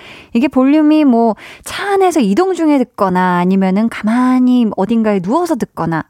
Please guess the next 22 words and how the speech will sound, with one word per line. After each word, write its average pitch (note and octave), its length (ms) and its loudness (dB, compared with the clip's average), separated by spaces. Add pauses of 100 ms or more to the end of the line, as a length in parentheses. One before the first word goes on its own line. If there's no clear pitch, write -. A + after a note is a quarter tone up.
아니면 G#3 340 0
이렇게 A3 200 -2
산책하면서 D#4+ 640 -2
듣거나, F#3 420 -2
다 - 280 -6
이거 C#4 200 -6
조금씩 D#4 480 -6 (340)
장소와 B3 640 0
상황, D4+ 360 0
요런 C4+ 240 0
거에 C4 180 2
따라서 G#3+ 340 -2
느낌이 A3 340 -2
다를 G3+ 260 -2
텐데, F#3+ 420 -2 (340)
오늘 A3+ 440 -2
느낌적 G#3 500 -2
느낌은 F#3 380 -6
어떻게 C4 320 -2
다른지 G3+ 920 0
저도 - 220 -12
궁금해집니다. F#3 840 -4